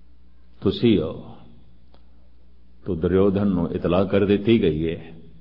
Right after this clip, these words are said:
ਆਪ ਦੇ ਰਹਿਣ ਬਹਿਣ ਦਾ ਉਹਨਾਂ ਨੇ ਪੂਰਾ ਇੰਤਜ਼ਾਮ ਕੀਤਾ ਹੈ।" ਕ੍ਰਿਸ਼ਨ ਕਹਿਣ ਲੱਗੇ, "ਆਪਾਂ ਬਿਦਰ ਦੇ ਘਰ ਜਾਵਾਂਗੇ, ਇਤਨਾ ਇੰਤਜ਼ਾਮ ਨਹੀਂ ਹੈ ਉੱਥੇ,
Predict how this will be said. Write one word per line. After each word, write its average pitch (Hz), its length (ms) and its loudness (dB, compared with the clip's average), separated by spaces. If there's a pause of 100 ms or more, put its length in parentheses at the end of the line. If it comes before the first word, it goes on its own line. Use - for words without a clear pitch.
(200)
ਆਪ 95 300 0
ਦੇ 98 200 2
ਰਹਿਣ 107 280 2
ਬਹਿਣ 87 260 -2
ਦਾ 95 120 0
ਉਹਨਾਂ 95 260 0
ਨੇ 92 100 -2
ਪੂਰਾ 113 540 2
ਇੰਤਜ਼ਾਮ 87 560 -2
ਕੀਤਾ 80 320 -10
ਹੈ।" - 340 -18 (2750)
ਕ੍ਰਿਸ਼ਨ 123 360 0
ਕਹਿਣ 120 300 4
ਲੱਗੇ, 95 440 2
"ਆਪਾਂ 104 380 -2 (320)
ਬਿਦਰ 104 380 2
ਦੇ 78 200 -4
ਘਰ 71 200 -10
ਜਾਵਾਂਗੇ, 67 600 -14 (3250)
ਇਤਨਾ 107 380 0
ਇੰਤਜ਼ਾਮ 92 560 0
ਨਹੀਂ 95 320 2
ਹੈ 71 60 -4
ਉੱਥੇ, - 300 -12